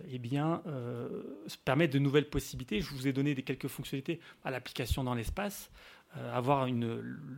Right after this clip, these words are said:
la donnée géographique pour l'ensemble des textes, c'est réutilisable nos part-, par nos partenaires privés, par les administrations. Hein, je vous ai cité de, deux cents entités. Il y a du public comme du privé. Euh,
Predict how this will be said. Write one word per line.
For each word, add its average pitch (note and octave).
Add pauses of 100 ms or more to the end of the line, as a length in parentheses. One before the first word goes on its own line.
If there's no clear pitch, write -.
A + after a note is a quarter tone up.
(120)
la B2
donnée C#3
géographique C3+
pour B2+
l'ensemble B2
des A#2
textes, G3
c'est C#3+
réutilisable D3+ (520)
nos B2+
part-, B2
par -
nos C3
partenaires -
privés, C#3+
par B2+
les A#2
administrations. A#2+
Hein, D3
je B2
vous A#2+
ai A2+
cité -
de, A2+
deux A#2
cents A#2+
entités. B2 (420)
Il B2
y B2
a B2
du A2+
public C3+
comme A#2+
du A#2
privé. C#3 (540)
Euh, B2+